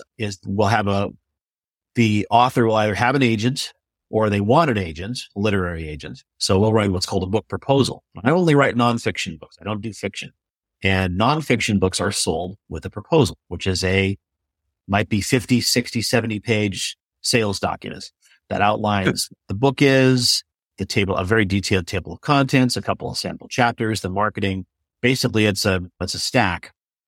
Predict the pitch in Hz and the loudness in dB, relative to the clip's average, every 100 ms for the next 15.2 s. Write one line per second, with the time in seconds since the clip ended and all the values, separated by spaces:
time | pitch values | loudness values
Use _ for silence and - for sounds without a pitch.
0 | _ _ _ 98 101 95 - _ _ - | _ _ _ 0 2 0 -4 _ _ -2
1 | 107 98 131 151 123 - 120 110 110 - | -2 0 0 2 0 2 0 0 -4 0
2 | 127 151 104 92 87 80 90 135 - - | 2 4 4 2 0 -6 -10 -8 -8 -8
3 | _ 165 170 92 - _ _ _ _ - | _ -14 -10 -8 -10 _ _ _ _ -6
4 | 98 - 87 - - 92 - 98 92 95 | -6 -4 -8 -8 -14 -14 -4 0 2 2
5 | 95 92 92 95 95 98 87 92 95 101 | 0 -2 -2 -2 0 -2 -2 -6 -4 -6
6 | - 104 101 95 123 - - 80 80 113 | -2 -2 0 2 2 2 -4 -4 -8 -10
7 | _ _ _ - 95 - 101 98 101 101 | _ _ _ -6 -2 2 2 2 0 -2
8 | 104 104 101 82 - 95 143 151 120 131 | 0 -2 -2 -6 -4 0 0 2 2 0
9 | 131 123 120 120 113 104 101 92 90 104 | 2 0 2 2 4 2 2 2 0 -4
10 | 98 87 92 98 98 85 80 95 87 - | -6 -4 -2 -2 -4 -8 -10 -6 -6 -8
11 | 82 80 - 90 180 110 90 92 110 107 | -14 -14 -12 0 2 2 -2 -2 -2 -2
12 | 101 98 90 - - - - 147 104 98 | -4 -6 -6 -10 -12 -6 0 2 2 -2
13 | 98 - 143 101 - 92 101 92 120 120 | -6 -4 -2 -2 -2 -4 -4 -2 -2 0
14 | 113 120 107 101 127 127 123 120 120 - | 0 0 0 0 2 0 2 2 2 2
15 | 117 | 2